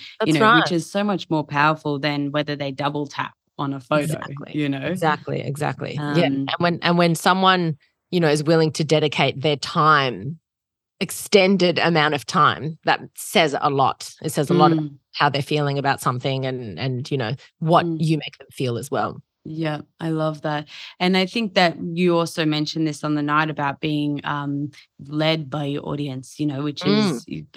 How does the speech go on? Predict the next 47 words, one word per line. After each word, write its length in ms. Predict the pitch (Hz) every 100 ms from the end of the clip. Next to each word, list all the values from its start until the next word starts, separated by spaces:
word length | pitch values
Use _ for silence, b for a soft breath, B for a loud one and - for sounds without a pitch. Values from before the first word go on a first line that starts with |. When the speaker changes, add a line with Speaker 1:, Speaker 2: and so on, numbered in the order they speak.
| -
Speaker 1:
and, 260 | 147 147
and 180 | 147 147
Speaker 2:
Awesome. 160 | 143 139 -
Speaker 1:
one 240 | - 165 156
of 120 | 147
the 100 | 147
things 240 | 143 147 139
that 80 |
you 100 | -
have 160 | 147 143
on 140 | 143
your 120 | 143 135
website 560 | 160 185 - 143 139
is 200 | 143 135
that 160 | 143 -
people 260 | 147 139
can 220 | 143 151 139
come 240 | 143 143
and 260 | 139 139 135
ask 340 | 151 151 151 -
questions 800 | - - - - - - - - _
that 60 | 151
Speaker 2:
Exactly. 420 | 139 143 135 156
Speaker 1:
you 80 | 147
Speaker 2:
Oh, 220 | 180 175
that's 180 | 185 202
a 40 | -
Speaker 1:
incorporate. 160 | -
Speaker 2:
huge 280 | - 175 165
one. 220 | 156 113 - -
Yeah. 300 | 165 165 156
Speaker 1:
Yeah. 220 | 143 143
Speaker 2:
And, 140 | - -
and 60 | 160
I 60 |
love 260 | 156 156 151
it 120 | 147
because, 340 | 160 - 147 135 B B B _ _ _
you 100 | 175
know, 100 | 143
people 260 | - 156 160
are 40 |
always 220 | 123 147 143
saying, 360 | 143 139 147 B B B
you 80 | 165
know, 120 | 143
"What, 180 | 143